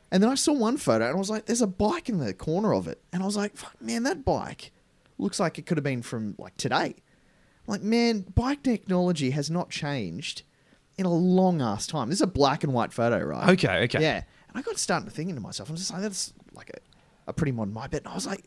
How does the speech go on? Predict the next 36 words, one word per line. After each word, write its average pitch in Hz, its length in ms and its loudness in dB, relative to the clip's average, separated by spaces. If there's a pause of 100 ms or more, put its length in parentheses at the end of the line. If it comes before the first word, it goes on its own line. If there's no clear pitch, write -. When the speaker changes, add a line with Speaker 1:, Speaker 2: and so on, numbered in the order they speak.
Speaker 1:
"What 185 400 -4
would, - 300 -8
would 156 260 0
be 135 80 2
cool, 147 320 4
right? 92 320 0 (460)
If 170 200 -4
you 202 100 4
got, 220 200 2
like, 127 200 -2 (160)
old 160 360 4
school - 240 -2
photos 113 420 2
of 98 40 -8
Sydney, 107 520 -6
right?" 90 260 -4
Speaker 2:
Yeah, 95 120 0
yeah, 90 140 0
yeah. 82 200 -2
Speaker 1:
Really 151 440 8
old. 95 180 -2
So 127 60 -4
I'm 147 80 2
talking, 175 260 4
like, 90 280 -2 (200)
eighteen 113 260 0
hundreds 104 480 -4
of - 120 -8
Sydney. 139 200 6
Speaker 2:
Oh, 123 40 4
yeah, 117 160 6
that's 113 180 4
old. 110 360 6
Speaker 1:
Old 190 320 6
school, 104 280 0
yeah. 107 320 0